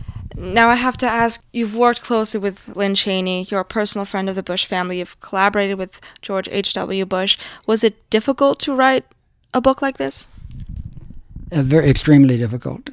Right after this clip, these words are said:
Speaker 2: because all along the way, I had George Bush the elder in mind and Barbara. I had no second thoughts about criticizing Gingrich and those people that a lot of my conservative, quote-unquote, friends were gonna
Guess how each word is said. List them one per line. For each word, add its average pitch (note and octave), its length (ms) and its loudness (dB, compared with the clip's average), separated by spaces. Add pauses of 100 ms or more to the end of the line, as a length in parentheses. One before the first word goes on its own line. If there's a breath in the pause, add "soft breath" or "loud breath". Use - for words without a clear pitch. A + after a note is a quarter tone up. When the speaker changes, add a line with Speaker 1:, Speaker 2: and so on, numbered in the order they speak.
(100)
Speaker 2:
because C3+ 380 0
all D#3 240 2
along C#3+ 320 4
the C3+ 100 2
way, A#2+ 440 2 (720 soft breath)
I B2+ 180 0
had C3+ 640 2 (220)
George C3 340 0
Bush C3 240 0
the C3 140 2
elder B2+ 340 2
in A2+ 160 2
mind A2+ 460 0
and C3 280 2
Barbara. A2 440 -2 (440)
I C3+ 140 -6
had B2+ 260 0
no D#3 460 4 (380 loud breath)
second C#3+ 380 2
thoughts C3+ 260 2
about B2 280 -4
criticizing B2 680 2
Gingrich B2 580 6
and G#2 280 2
those C3 200 2
people A2 460 -4 (580 soft breath)
that A#2 340 -2
a A2+ 120 -4
lot A#2 240 -2
of G#2+ 100 0
my A2 400 0 (420)
conservative, C3 920 6
quote-unquote, A#2 720 -2
friends C#3 420 4
were A#2 120 -2
gonna A2+ 280 -4